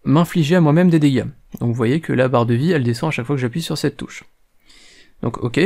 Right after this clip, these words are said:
il s'est passé des choses dans ma scène, j'ai perdu de la vie, j'ai gagné des pièces. Je vais passer à mon niveau deux. Et là, surprise,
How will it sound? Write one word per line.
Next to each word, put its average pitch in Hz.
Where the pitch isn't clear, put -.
il 123
s'est 208
passé 196
des 160
choses 156
dans 139
ma 117
scène, 165
j'ai -
perdu 135
de 143
la 135
vie, 131
j'ai 165
gagné 135
des 131
pièces. -
Je -
vais -
passer 160
à 214
mon 175
niveau 123
deux. 131
Et 131
là, 185
surprise, -